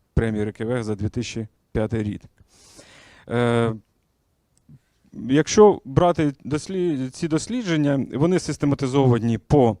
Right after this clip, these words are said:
дизайну дослідження, по цілям, які, е, ми ставили, п-, п-, автори ставили перед собою,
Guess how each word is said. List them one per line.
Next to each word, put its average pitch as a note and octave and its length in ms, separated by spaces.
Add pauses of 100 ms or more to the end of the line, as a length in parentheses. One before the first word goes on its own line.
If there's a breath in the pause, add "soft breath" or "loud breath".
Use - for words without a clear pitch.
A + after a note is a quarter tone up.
(120)
дизайну B2+ 480
дослідження, B2+ 680 (960 soft breath)
по F3 380 (120)
цілям, D3+ 460
які, D3 420 (220)
е, C3 260
ми C3 380
ставили, C3 400
п-, A#2+ 100 (220)
п-, C#3 100 (420)
автори C3 300
ставили B2+ 300
перед A#2 200
собою, A#2 360